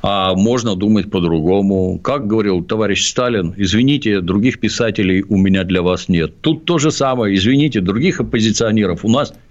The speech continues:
нет. Есть только вот такие вот интеллектуалы». Я вам другое скажу. Слава богу, что они вот такие. Были бы умные, мы бы с ними нахлебались.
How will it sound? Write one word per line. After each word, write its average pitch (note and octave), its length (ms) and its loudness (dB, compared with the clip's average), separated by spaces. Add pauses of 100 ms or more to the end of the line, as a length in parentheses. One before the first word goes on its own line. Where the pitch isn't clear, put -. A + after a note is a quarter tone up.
нет. G#2+ 420 2 (240)
Есть G#3+ 240 2
только E3 240 0
вот A#2+ 160 0
такие G#2+ 340 -2
вот E2+ 220 0
интеллектуалы». G2+ 800 0
Я G2+ 140 0
вам A2 120 0
другое C#3+ 360 0
скажу. D#2+ 340 -4 (220)
Слава E3+ 360 0
богу, D3+ 320 0
что B2 200 -2
они B2+ 220 2
вот A#2+ 240 2
такие. B2 400 0
Были C3 260 2
бы C3 100 2
умные, C#3+ 480 2
мы G2+ 320 2
бы C3+ 140 2
с - 100 -10
ними F#2 240 2
нахлебались. F2 720 0